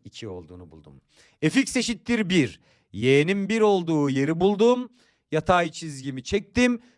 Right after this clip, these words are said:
Grafiği bir, iki, üç, dört yerde kesiyor. Bunun dört tane kökü. F x eşittir sıfır. Tam sıfır denilen yer şurası değil mi? Grafik bir, iki, üç yerde x eksenini kesti.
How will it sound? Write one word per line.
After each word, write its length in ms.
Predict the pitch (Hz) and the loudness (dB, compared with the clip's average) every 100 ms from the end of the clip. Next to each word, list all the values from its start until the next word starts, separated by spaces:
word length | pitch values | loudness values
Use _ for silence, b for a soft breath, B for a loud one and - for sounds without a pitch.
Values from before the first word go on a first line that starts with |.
| b | b
Grafiği 760 | 131 160 156 - 151 123 92 107 | 0 2 2 0 -2 -2 -4 -2
bir, 400 | 170 117 78 _ _ _ _ | 0 -2 -6 _ _ _ _
iki, 440 | 160 160 - 104 - _ _ | -6 -6 -4 -6 -6 _ _
üç, 320 | 165 180 - - _ _ _ | -6 -6 -8 -20 _ _ _
dört 280 | 170 175 170 | 0 0 -2
yerde 360 | 139 123 117 117 | 0 0 -2 -8
kesiyor. 600 | 123 - 120 147 160 120 | -10 -10 -2 -2 -2 -6
Bunun 320 | 123 131 117 | -10 -8 -4
dört 240 | 120 120 | -4 -4
tane 280 | - 98 92 | -10 -10 -10
kökü. 340 | - 82 65 - b b b - | -18 -20 -20 -20 b b b -10
F 240 | 110 240 | -2 0
x 180 | 277 - | 0 -2
eşittir 420 | 247 247 - 262 | -2 -4 -2 -2
sıfır. 520 | 214 233 139 104 76 b b b - | 0 -2 -2 -8 -10 b b b 0
Tam 440 | 135 208 277 277 _ _ | 2 2 -2 -10 _ _
sıfır 560 | - - 233 226 220 180 | -16 -12 -6 0 0 2
denilen 340 | 202 202 196 | 0 0 -2
yer 480 | 196 208 233 285 269 | -2 -2 0 -2 -4
şurası 440 | - 202 165 139 | -6 -2 -2 0
değil 120 | 202 | -2
mi? 160 | 165 95 b b b 110 | -2 -6 b b b -6
Grafik 560 | 131 135 208 214 - _ _ | 0 0 0 -6 -12 _ _
bir, 600 | 107 107 135 151 92 76 _ _ _ _ - | -20 -8 -2 -2 -2 -10 _ _ _ _ -8
iki, 460 | 135 - 165 175 _ _ - | -8 -2 -2 -2 _ _ -10
üç 260 | 170 - | -10 -4
yerde 340 | 123 107 98 104 | -2 -2 -4 -14
x 240 | 147 - | -14 -12
eksenini 380 | 160 - 165 165 | -12 -10 -12 -10
kesti. 420 | 165 160 - 190 | -10 -10 -12 -16